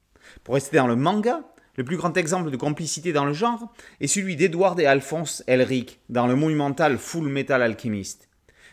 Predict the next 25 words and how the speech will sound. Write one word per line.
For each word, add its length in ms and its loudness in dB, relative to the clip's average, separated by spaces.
même 160 0
s'il 160 -6
s'agit 260 0
de 120 -8
deux 180 0
frères. 400 -10
Et 60 -4
comment 280 4
ne 60 4
pas 140 2
citer 480 -4
Eren 520 4
et 80 0
Mikasa, 600 -2
frères 420 2
et 100 0
sœurs 480 2
adoptifs 640 -2
dans 180 2
L'Attaque 480 4
des 140 -4
Titans. 460 -6
Hop 340 2
et 180 0
Elio 360 -4